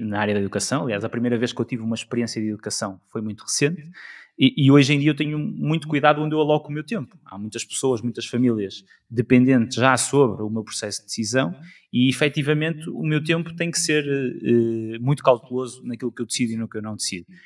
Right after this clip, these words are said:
No entanto, para mim era impensável construir um produto que não passasse por mim, porque eu é que tenho a experiência acumulada daquilo que eu verdadeiramente quero passar. E eu, para construir este produto, eu, eu dediquei numa fase muito complicada, fui pai recentemente, ou seja, havia aqui uma condicionante à minha volta,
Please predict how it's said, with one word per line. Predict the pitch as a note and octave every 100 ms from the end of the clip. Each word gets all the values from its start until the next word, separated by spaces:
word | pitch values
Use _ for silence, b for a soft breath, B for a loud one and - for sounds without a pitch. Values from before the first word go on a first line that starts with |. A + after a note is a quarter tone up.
| B
No | C3 D3+
entanto, | D3+ F#3 -
para | F#3
mim | E3+ C#3
era | C#3+
impensável | F3+ G3+ F3+ D#3+ C#3+ - C3+ D3 F3+ G3+ _ _ _ _ _ -
construir | E3 D3+ D#3+ G#3+ G3+
um | F3
produto | D#3 D3+ E3+
que | F3
não | F3
passasse | E3+ E3+ E3 D#3+ D#3+
por | C#3+
mim, | D#3+ C3 D#3+
porque | - -
eu | A#3
é |
que | -
tenho | F3+
a |
experiência | F#3 E3+ C#3 C3+ B2
acumulada | - C3 A2+ A2+ B2+
daquilo | C3+ C3+ D3 A2
que |
eu | D3
verdadeiramente | C#3 D3 D3 D3 D3
quero | C#3+ C3+
passar. | - - D3 B2 b b b b _ C#3
E | C3
eu, | D3+ D#3 D#3 -
para | F3 F#3
construir | F#3 E3+ E3+ D3+
este | D3 D3
produto, | C#3+ D3 E3+ D#3+ -
eu, | - - D3+
eu | D#3+ E3
dediquei | E3+ F#3 - F3 C#3 - F3
numa | D3 E3 F#3
fase | F3 D#3+ C3
muito | C#3 D3+
complicada, | - B2 G#2+ - C3+ C#3+
fui | - A#2
pai | _ D3+ D3
recentemente, | - C3 A#2+ A2+ C#3+ D#3
ou |
seja, | - A2+
havia | A2+ C3+
aqui | D#3+
uma | D3
condicionante | D#3 D3+ D3 C3+ B2
à | A#2+
minha | B2
volta, | A#2 C3 D3+